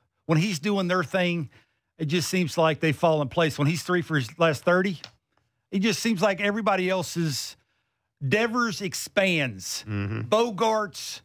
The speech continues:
Speaker 1: they don't pitch to. Like, it's, you know, and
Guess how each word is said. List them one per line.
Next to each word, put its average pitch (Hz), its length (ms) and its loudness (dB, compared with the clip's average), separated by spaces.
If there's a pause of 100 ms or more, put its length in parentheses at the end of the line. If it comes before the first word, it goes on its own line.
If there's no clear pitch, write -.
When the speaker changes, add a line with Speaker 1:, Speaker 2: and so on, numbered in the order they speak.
(180)
Speaker 1:
they 190 100 2
don't 202 220 2
pitch 202 380 0
to. 131 260 2 (120)
Like, 160 220 2
it's, - 540 -2 (840)
you 165 140 4
know, 180 240 0
and 156 380 -2